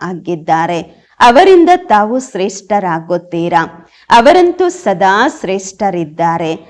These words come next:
ತಮ್ಮನ್ನು ಶ್ರೇಷ್ಠ ಮಾಡುತ್ತಾರೆ. ಎಂಬತ್ನಾಲ್ಕು ಜನ್ಮಗಳನ್ನ ಪಡೆಯುತ್ತಾ ಪಡೆಯುತ್ತಾ ತಾವು ಭ್ರಷ್ಟರಾಗಿದ್ದೀರಾ.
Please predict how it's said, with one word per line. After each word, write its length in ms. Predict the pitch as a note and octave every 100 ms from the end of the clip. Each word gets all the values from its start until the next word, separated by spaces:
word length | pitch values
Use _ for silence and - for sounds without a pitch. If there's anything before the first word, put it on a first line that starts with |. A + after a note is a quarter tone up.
| _ -
ತಮ್ಮನ್ನು 480 | A3+ C4 D#4+ D4+ C#4+
ಶ್ರೇಷ್ಠ 520 | - G3 G#3 - A#3+ A#3+
ಮಾಡುತ್ತಾರೆ. 1120 | A3+ E3+ F3+ G#3 G#3 E3 D#3 F3 E3 - _ _ _ -
ಎಂಬತ್ನಾಲ್ಕು 960 | A#3+ C#4+ F#4 F#4 G3 G3+ D#4 E4 E4
ಜನ್ಮಗಳನ್ನ 840 | B3+ G3+ F#3+ B3 C#4 F#3 F#3 G#3 G#3+
ಪಡೆಯುತ್ತಾ 760 | G#3+ F3 E3 G3 A#3+ B3 B3 B3+
ಪಡೆಯುತ್ತಾ 720 | - F3 F3+ F#3 F#3 G3+ G#3
ತಾವು 500 | G#3 F3 F3 G3 A3+
ಭ್ರಷ್ಟರಾಗಿದ್ದೀರಾ. 1600 | F3+ F3 F3 - G#3+ F#3 E3+ E3+ F3+ D#3 E3+ E3 F3 E3 E3+ _